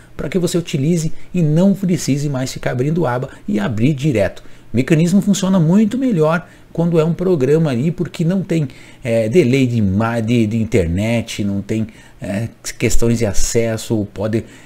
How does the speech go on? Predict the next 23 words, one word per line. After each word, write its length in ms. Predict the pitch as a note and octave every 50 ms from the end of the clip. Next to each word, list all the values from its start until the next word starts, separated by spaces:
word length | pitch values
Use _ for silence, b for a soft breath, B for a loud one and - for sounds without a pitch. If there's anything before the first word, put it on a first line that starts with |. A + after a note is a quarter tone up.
| B B - - -
ter 100 | - -
coquins 540 | - - C3 - - - - B2 B2+ B2 -
que 100 | - G#2+
tão 140 | A2+ A2+
atrapalhando 760 | G#2+ - - A2+ G#2 - - A2+ G2+ G2+ G#2 A#2 B2 B2+ B2 A2+
e 40 |
não 120 | G#2+ G#2+ G2+
tá 120 | - A2+
abrindo 600 | A2+ F#2+ G2 G#2 G#2 A#2 C#3 D#3+ E3+ E3+ D3+ D#3 C#3+
a 60 | B2
página 460 | - - A2 A2 A#2 A2 A#2+ A#2 G#2+
do 100 | G#2+ A2
Canva. 420 | G#2+ - G#2+ G#2+ A2+ A#2+ A#2+ A#2+ -
Agora 420 | B2 A2+ F#2+ F2+ G#2 G#2+ B2 - - - - - - - - - - - - - -
chega, 360 | - - - A#2+ G#2 E2 F#2+
agora 220 | G2 G#2 A2 C3
não 80 | E3+ E3+
vai 140 | D3 D3 D#3+
mais 160 | D#3+ D3 -
ter 80 | -
esse 100 | C#3+ -
problema 420 | - - D3 C#3 C#3 D#3 F#3 G#3+ A#3
não, 300 | C4 B3 A#2+ G2+ F2